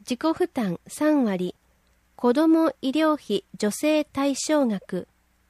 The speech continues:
中、プラス一部負担金。中、令和六年八月受信分から、この部分の窓口での支払いが不要になります。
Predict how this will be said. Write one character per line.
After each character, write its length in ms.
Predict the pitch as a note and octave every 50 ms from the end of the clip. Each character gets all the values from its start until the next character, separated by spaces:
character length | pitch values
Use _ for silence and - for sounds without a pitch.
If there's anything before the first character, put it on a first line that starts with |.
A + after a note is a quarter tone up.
| _ _
中、 360 | - - - A3+ A3 G#3+ - - _ _ _ _ _ _ _ _ _ _ _ _ _ _ -
プ 80 | D#4+
ラ 140 | E4 F4 D#4 C4+
ス 300 | - - A3+ A3 A3 - _ _ _ _ _ _ _ _ _ _ _ -
一 280 | A#3 - - - F4
部 140 | D#4 B3+ A#3+
負 100 | - G#3
担 300 | - - A3 G#3+ G#3 G#3
金。 360 | - - - G#3 G3 F#3+ - _ _ _ _ _ _ _ _ _ _ _ _ _ _ _ _ _ _ _ _ _ _ _ _ _ _ _ _ _ _ _ _ _ _ _ -
中、 340 | - - C4 C4 C4+ C4+ - _ _ _ _ _ _ -
令 260 | A3 D#4 F4 F#4+ F4+
和 140 | D4 B3+ A#3
六 280 | G#3 G#3 - - D4+
年 280 | D4 C4+ A3+ G3+ F#3+ G3
八 340 | F#3 - A3 - - D#4 D#4
月 260 | D#4+ D#4 - - D4+
受 180 | C#4 B3 C#4 C4+
信 300 | - - E4 E4 D#4 C4
分 220 | A3+ A3 G#3+ G#3
か 160 | G#3 - A3
ら、 200 | G3 F3+ F3+ - _ _ _ _ _ _ _
こ 140 | - - C#4
の 160 | D4+ F4 F4+
部 140 | E4+ F#4 F4+
分 260 | F4 D#4+ D4 B3+ A#3+
の 80 | G#3+ G3+
窓 300 | G3 G3+ G#3 A3+ D4 D4+
口 280 | D#4 C#4+ - - B3
で 120 | A3+ A3+ A3
の 120 | G#3 F#3
支 160 | F#3 - -
払 380 | G3 G3 B3 B3+ B3+ C4 B3+ B3+
い 40 | B3
が 180 | A#3+ A#3+ A#3+ A#3+
不 160 | - - G#3+
要 220 | G#3 A3 B3 C4+ C#4
に 140 | C4+ C4+
な 120 | C4 B3+ A#3+
り 120 | A#3 A#3
ま 180 | A3+ G#3 G3 A3+
す。 180 | - - -